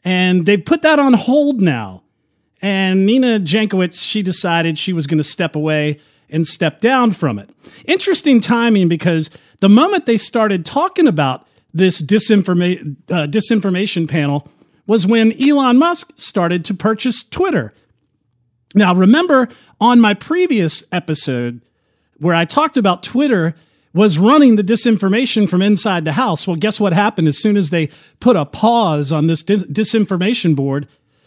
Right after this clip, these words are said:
Twitter is gonna go back and start flagging tweets that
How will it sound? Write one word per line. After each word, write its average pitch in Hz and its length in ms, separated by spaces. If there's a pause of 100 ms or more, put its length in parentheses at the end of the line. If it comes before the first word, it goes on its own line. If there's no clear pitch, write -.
(180)
Twitter 359 360
is 208 160
gonna 220 160
go 214 220
back 208 420
and 185 140
start 175 420 (460)
flagging 269 800
tweets 208 500
that 185 360